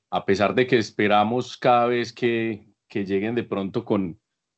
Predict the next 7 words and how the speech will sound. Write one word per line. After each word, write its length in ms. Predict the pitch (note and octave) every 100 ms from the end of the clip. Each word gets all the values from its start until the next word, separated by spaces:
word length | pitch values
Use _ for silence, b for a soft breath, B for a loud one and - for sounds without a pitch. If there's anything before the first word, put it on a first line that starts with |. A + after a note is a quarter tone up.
| _ _ _
con 120 | G2
el 200 | F#2+ F#2 F2+
score 400 | - A2 A2+ A#2
o 80 | A2
la 120 | G2+
herramienta 640 | F#2+ G2 G2 F#2+ A#2+ A#2
clínica 760 | C3+ A#2+ A#2+ A#2 - G2+ F#2